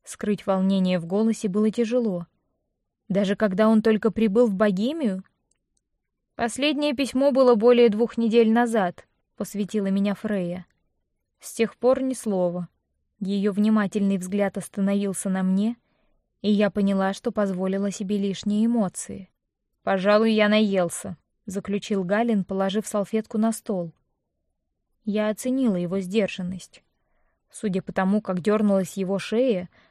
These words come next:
внутри бушевали эмоции. Однако за время моего отсутствия он явно сумел научиться подавлять большую часть из них. Галина явно не радовала перспектива войны. Он до последнего не хотел верить в возможную смерть Сергуна,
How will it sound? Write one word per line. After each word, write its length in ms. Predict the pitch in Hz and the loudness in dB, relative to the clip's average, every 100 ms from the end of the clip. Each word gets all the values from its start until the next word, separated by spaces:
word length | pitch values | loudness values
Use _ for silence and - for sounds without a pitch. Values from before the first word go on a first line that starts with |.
| - | -12
внутри 460 | 175 202 185 220 233 | -2 0 0 -2 0
бушевали 600 | 220 - 214 226 233 254 | -2 -2 0 0 2 2
эмоции. 600 | 269 220 - 196 185 - _ _ _ _ _ | 2 0 -2 -12 -12 -14 _ _ _ _ _
Однако 460 | 196 170 190 196 202 | -8 -2 -2 -2 -2
за 160 | 196 | 0
время 300 | 185 214 214 | 0 2 2
моего 320 | 196 196 190 | 2 0 0
отсутствия 680 | 196 190 - 269 - 196 185 | 0 -2 -6 -8 -8 -6 -4
он 140 | 180 | -2
явно 400 | 180 196 226 214 | -2 0 2 0
сумел 340 | 202 202 202 214 | 0 -2 0 0
научиться 540 | 208 202 - 214 - | 0 -2 -4 -8 -6
подавлять 480 | 190 185 185 190 190 | -4 -2 0 -2 -2
большую 420 | 170 196 - 214 | -4 -6 -4 -6
часть 380 | 202 240 185 - | -4 -6 -6 -4
из 100 | 220 | 0
них. 340 | 226 180 - _ _ _ _ _ _ _ _ | 2 0 -4 _ _ _ _ _ _ _ _
Галина 380 | 190 196 196 196 | -6 -2 0 2
явно 380 | 202 247 240 185 | 2 2 0 0
не 160 | 185 190 | -2 -2
радовала 420 | 202 185 196 190 | -2 -2 -2 -4
перспектива 680 | 196 190 208 - - 180 190 | -6 -8 -10 -8 -6 -2 0
войны. 500 | 202 220 226 170 160 _ _ _ _ - | 0 2 2 0 -6 _ _ _ _ -4
Он 200 | 208 196 | 0 0
до 80 | 196 | 0
последнего 580 | 220 - 262 233 180 | -2 -2 0 0 0
не 160 | 185 185 | -2 -2
хотел 340 | 202 190 220 | -4 -4 -2
верить 400 | 196 202 226 214 | 0 0 0 0
в 60 | 175 | -2
возможную 580 | 196 180 202 220 214 208 | -2 0 0 2 2 0
смерть 380 | - 208 214 - | 0 0 0 -4
Сергуна, 600 | - 254 202 175 175 185 | -2 0 0 -4 -6 -8